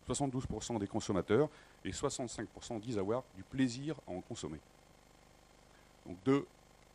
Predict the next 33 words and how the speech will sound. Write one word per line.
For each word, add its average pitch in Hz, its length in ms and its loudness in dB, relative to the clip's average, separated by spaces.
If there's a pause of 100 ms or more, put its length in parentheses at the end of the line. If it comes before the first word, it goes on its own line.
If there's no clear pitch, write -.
(160)
euh, 92 120 -4
notions 107 240 -2
importantes, 120 500 0
l'aspect 92 260 0
nutritionnel 123 720 2 (280)
et - 40 -4
le 95 80 -6
plaisir. 76 320 -8 (3250)
Donc 131 200 -2
l'origine, 143 420 4 (420)
donc 95 140 -8
c'est - 140 -10
quelque 101 200 -12
chose 110 220 -2
qu'on 98 160 -8
a 90 100 -2
évoqué, 98 380 -2
qu'on 117 140 -4
réévoquera 92 400 0
encore 107 360 2
sur 95 200 -4
les 101 100 -2
co-, 101 260 -6
conditionné 101 460 -2
en 92 100 0
France. - 460 0
Donc 113 180 -2
quand 113 140 -6
on 107 80 -2
interroge 107 420 0
les 101 80 -2
Français, 143 400 -4
s-, - 360 -4